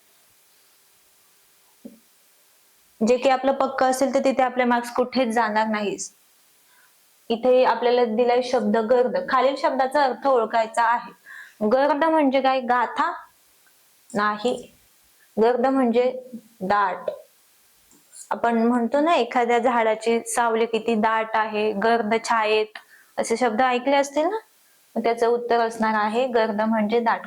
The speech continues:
गळू म्हणजे एक, अ, असं फोडीचा एक प्रकार आहे. गारही होणार नाही गर्द म्हणजे.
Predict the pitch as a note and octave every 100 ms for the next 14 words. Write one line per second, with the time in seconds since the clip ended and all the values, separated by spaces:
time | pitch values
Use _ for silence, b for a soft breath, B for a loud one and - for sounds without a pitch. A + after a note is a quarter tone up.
0 | G3+ B3 B3+ C#4+ D4 D4 B3 C4 C4 -
1 | - B B B B - G3 G3+ G3+ G3+
2 | A3 - D4+ D4 C#4+ C#4+ C#4+ C4 - A#3+
3 | A#3 A#3 G#3+ G#3+ G#3 G#3 G3 G3+ - _
4 | _ _ _ _ _ - - _ _ _
5 | _ _ _ _ _ _ G3+ A3 A3+ A3
6 | A3+ B3+ B3+ A#3 A#3 A3+ A3 A3 G#3 A3+
7 | G3+ A3 A3+ A3 G#3+ A3